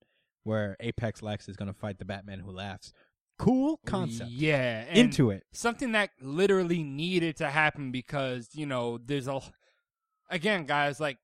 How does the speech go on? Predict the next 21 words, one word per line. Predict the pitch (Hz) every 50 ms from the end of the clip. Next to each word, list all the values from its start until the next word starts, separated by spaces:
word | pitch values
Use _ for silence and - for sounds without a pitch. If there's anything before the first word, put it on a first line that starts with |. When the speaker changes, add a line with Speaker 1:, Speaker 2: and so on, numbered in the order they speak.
| _ _
Speaker 2:
f-, | - _ - - -
if | 185 175 - -
you | 202 208
don't | 147 170 185 202 226 220 -
count | - - 196 208 226 226 - _ _ 143
the, | 147 156 165 147 _ _ -
the | 151 151
situation | - - 190 160 - 180 180 185 180 - 185
with | 170 151
Doctor | 156 160 160 156 - 165
Manhattan, | 156 151 147 160 165 170 175 165 151
you | 147 147
have | 143 165 165 160 151 151 147 143 - _ _ _ _ _ _ _ _ _ _ _ _ _ _ -
Lex | 135 143 170 185 - -
Luthor | - 208 196 - 202 190 170
tearing | - - 185 175 170 170 165
through | - 180 170
the | 160
multiverse | 156 151 151 147 - 151 135 143 143 139 -
with | 151 139
Perpetua, | - 151 143 - 143 139 131 - - 139 135 135